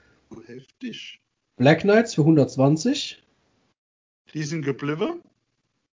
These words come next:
Speaker 2: Blood Knights für hundertfünfundneunzig.
Speaker 1: Die sind teurer geworden. Die waren
Speaker 2: Ja,
Speaker 1: jetzt
Speaker 2: fünfzehn
Speaker 1: eher
Speaker 2: Punkte teurer.
Speaker 1: Ja.
Speaker 2: Aber das finde ich völlig stabil, das ist okay.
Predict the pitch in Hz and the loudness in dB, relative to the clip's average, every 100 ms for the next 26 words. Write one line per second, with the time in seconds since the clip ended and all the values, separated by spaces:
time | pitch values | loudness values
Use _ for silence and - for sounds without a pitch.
0 | _ - 143 175 202 202 220 233 - 147 | _ 2 4 4 4 6 6 2 0 2
1 | 156 165 147 165 156 143 131 139 170 226 | 4 4 4 2 2 4 4 4 2 0
2 | 294 - - - _ _ _ _ - 135 | -2 -6 -14 -20 _ _ _ _ -12 -8
3 | 135 147 131 - 139 123 117 110 110 104 | -6 -6 -4 -2 0 0 -4 -4 -8 -8
4 | 104 104 110 117 131 143 127 - - - | -10 -10 -6 2 6 6 2 -10 -18 -20
5 | _ - 233 226 196 190 180 175 - 135 | _ 4 4 6 4 4 4 0 -2 -2
6 | 135 120 113 131 _ _ _ - 147 143 | 0 0 -6 -14 _ _ _ -6 -4 -4
7 | - _ _ - _ _ _ _ _ 147 | -8 _ _ -20 _ _ _ _ _ 4
8 | 151 190 233 - _ 156 156 - 175 165 | 6 6 6 0 _ 0 0 0 -2 -2
9 | - - 185 170 170 - 156 151 175 214 | -6 -8 -2 0 -2 0 0 4 4 2
10 | 160 147 139 - 160 | -2 -4 -4 0 0